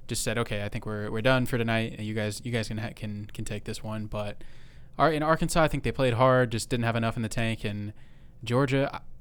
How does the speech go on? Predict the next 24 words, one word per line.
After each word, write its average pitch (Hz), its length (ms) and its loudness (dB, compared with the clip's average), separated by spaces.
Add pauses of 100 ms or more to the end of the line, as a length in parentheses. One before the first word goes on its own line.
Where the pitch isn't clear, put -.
I, - 140 0
I - 40 0
don't 233 120 4
really 123 160 2
know, 107 360 -4
man. 104 340 -8
I, 139 180 4
uh, 127 140 -2
they 120 160 4
played 156 280 6
really 139 180 6
well 117 220 6
for, 107 280 0
like, 107 280 -2
most 117 400 4
of 104 80 -2
the 110 80 -2
game. 107 360 -2
There 110 120 -4
was 107 100 -4
just, - 160 -6
like, 113 120 -6
this 113 140 -4
small 117 540 2